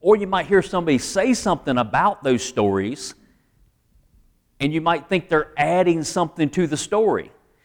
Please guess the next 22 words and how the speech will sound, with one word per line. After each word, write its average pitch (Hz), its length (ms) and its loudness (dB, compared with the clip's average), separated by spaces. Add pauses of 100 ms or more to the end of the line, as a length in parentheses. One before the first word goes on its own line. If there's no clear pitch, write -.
(140)
See, 170 240 2
I 196 140 0
can 147 180 -2
talk 190 460 -2
about 107 680 0 (460)
all 156 260 4
of 180 80 -2
those 170 240 0
people. 156 720 -4 (1600)
I 180 120 0
can 175 200 -2
talk - 380 -2
about 135 520 0 (120)
Abraham 135 1040 -2
taking 143 460 -2
Isaac 143 480 0
up 143 200 -2
on 143 160 -6
top 147 240 -2
of 143 80 -8
that 135 180 0
mountain, 147 380 -2